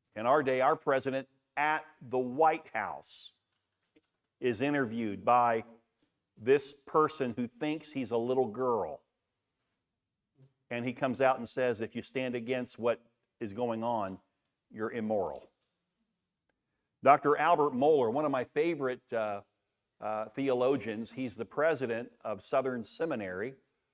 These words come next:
up in, uh, Louisville, Kentucky. It's a Southern Baptist seminary. Used to be a liberal seminary.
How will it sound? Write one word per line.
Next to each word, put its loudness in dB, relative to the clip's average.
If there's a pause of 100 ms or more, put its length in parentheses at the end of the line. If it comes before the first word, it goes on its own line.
(280)
up -4
in, -6 (120)
uh, -8 (280)
Louisville, 0
Kentucky. -6 (360)
It's -12
a -8
Southern -2
Baptist -4
seminary. -10 (840)
Used -4
to -2
be 0
a 4
liberal 0
seminary. -8